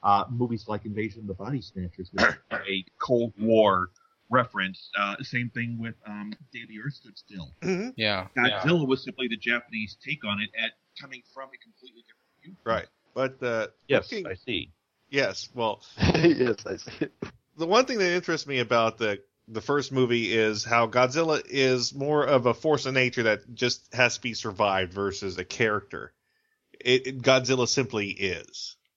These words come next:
Speaker 3: Yeah, he doesn't. He, he's not, he's not a character at all, and he, he, the way he's, uh, he's defeated is very, uh, impersonal. They just,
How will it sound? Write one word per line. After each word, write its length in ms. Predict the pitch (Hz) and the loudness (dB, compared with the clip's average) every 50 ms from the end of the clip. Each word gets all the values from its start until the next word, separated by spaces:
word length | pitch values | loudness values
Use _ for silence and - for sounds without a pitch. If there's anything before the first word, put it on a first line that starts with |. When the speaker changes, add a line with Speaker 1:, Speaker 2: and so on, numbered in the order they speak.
| _ _ _ _ _ _ _ _ _ _ _ _ _ _ _ | _ _ _ _ _ _ _ _ _ _ _ _ _ _ _
Speaker 3:
Yeah, 300 | 139 143 135 131 131 120 | 0 4 4 4 4 4
he 160 | 123 131 135 | 0 -2 -2
doesn't. 400 | 135 160 156 - 107 95 - - - - - _ _ _ _ - - - - - - - - - _ _ | 0 0 -2 -2 -6 -8 -10 -14 -20 -20 -20 _ _ _ _ -20 -20 -20 -20 -20 -20 -20 -20 -20 _ _
He, 260 | - 147 151 - - _ _ | -8 -8 -8 -8 -10 _ _
he's 520 | - - - - - - 147 170 160 143 | -20 -18 -16 -16 -14 -12 -8 -8 -4 0
not, 200 | 185 196 202 - | 2 2 2 0
he's 200 | - 156 165 143 | -4 -8 -6 -2
not 180 | 196 208 190 - | 0 -2 -2 -2
a 60 | 139 | -6
character 460 | - - - 139 135 123 - 123 107 | -8 -2 0 0 0 0 0 0 0
at 60 | 98 104 | 2 2
all, 280 | 120 123 110 101 98 | 4 4 4 4 2
and 160 | 104 107 101 | -2 -4 -6
he, 500 | 95 92 117 113 107 107 104 104 104 104 - | -6 -6 -6 -4 -4 -4 -4 -6 -8 -10 -14
he, 340 | - 113 127 120 113 104 - _ _ _ _ _ _ _ _ - - - - | -12 -8 -8 -8 -8 -8 -12 _ _ _ _ _ _ _ _ -20 -20 -10 -8
the 80 | 131 | -2
way 180 | 123 139 147 139 | 0 2 2 2
he's, 460 | 127 135 127 117 110 98 - - - | 2 0 -2 -2 -2 -2 -2 -2 0
uh, 360 | 110 98 95 92 92 92 90 - _ _ | 0 0 0 -2 -4 -6 -8 -10 _ _
he's 300 | _ - 117 107 104 - | _ -8 -8 -8 -8 -10
defeated 520 | - 95 - - 131 135 139 120 110 98 | -12 -12 -6 -2 0 0 0 0 -2 -6
is 180 | 101 98 90 92 | -6 -8 -8 -6
very, 440 | 101 101 101 98 98 95 95 92 | -6 -4 -4 -2 -4 -4 -6 -6
uh, 320 | 92 90 90 90 90 90 90 - _ _ _ - - | -6 -6 -6 -6 -6 -8 -8 -12 _ _ _ -14 -8
impersonal. 720 | - 117 113 107 - - 107 107 110 - - 98 82 82 82 | -6 -6 -6 -6 -6 -4 -4 -4 -2 -4 -4 -4 -4 -6 -6
They 140 | 95 92 | -8 -10
just, 340 | 90 - 98 92 - - - | -8 -8 -8 -6 -8 -10 -12